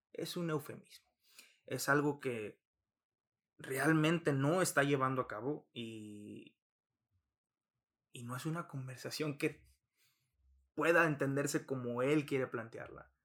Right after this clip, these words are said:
No llega a conversación, llega a lo que es brutalidad, opresión y una falta de sentido y de, y de, de amor por el pueblo colombiano.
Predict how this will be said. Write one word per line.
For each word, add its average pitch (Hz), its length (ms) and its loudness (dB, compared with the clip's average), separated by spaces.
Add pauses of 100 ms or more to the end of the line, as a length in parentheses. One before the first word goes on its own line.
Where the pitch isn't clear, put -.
(600)
No 143 320 0
llega 160 300 4
a 135 80 0
conversación, - 680 -12 (120)
llega 135 520 -4 (120)
a 120 80 -8
lo 110 160 -8
que - 180 -14
es - 160 -20
brutalidad, 113 680 0 (480)
opresión 135 720 -2 (120)
y - 120 -12
una 135 100 -4
falta 143 300 0
de 156 100 6
sentido 143 720 0
y 131 140 0
de, 113 220 -4
y 117 140 -10
de, 107 440 -10
de - 80 -12
amor 123 440 -2
por 139 140 2
el 117 140 -2
pueblo 139 340 0
colombiano. 110 480 -2